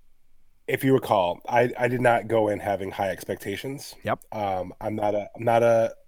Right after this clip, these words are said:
Speaker 1: a fan of the prequel, of the sequels.
Speaker 2: Yeah.
Speaker 1: Fan of the first film. First film, consider pretty much solid, impeccable, standalone film.
Speaker 2: Yep.
Speaker 1: So my feeling was like, this can't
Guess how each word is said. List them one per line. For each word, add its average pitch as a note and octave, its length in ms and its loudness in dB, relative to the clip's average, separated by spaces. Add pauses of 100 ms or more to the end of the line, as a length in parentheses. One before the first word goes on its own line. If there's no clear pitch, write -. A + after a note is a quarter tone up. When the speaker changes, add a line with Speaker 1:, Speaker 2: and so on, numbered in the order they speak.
(140)
Speaker 1:
a B2 80 -6
fan A#2+ 260 2
of A2 120 -4
the A#2 140 0
prequel, A2+ 480 -6
of A2 260 -2
the G2+ 80 -6
sequels. G#2+ 600 -8
Speaker 2:
Yeah. B2 220 -6 (1040)
Speaker 1:
Fan - 260 2
of B2 80 -2
the A#2 80 -4
first - 340 -4
film. F2+ 300 -10 (100)
First A#2 240 -4
film, A2 340 -2 (440)
consider G2+ 440 -6
pretty G2+ 200 -8
much F2+ 220 -8
solid, F2+ 560 -6
impeccable, E2+ 600 -12 (260)
standalone F2 680 -8
film. - 320 -20
Speaker 2:
Yep. A2 140 -8 (680)
Speaker 1:
So C3+ 440 8
my C#3+ 240 6
feeling E3 280 6
was B2 160 2
like, A#2+ 220 0
this D3+ 320 2
can't - 800 -2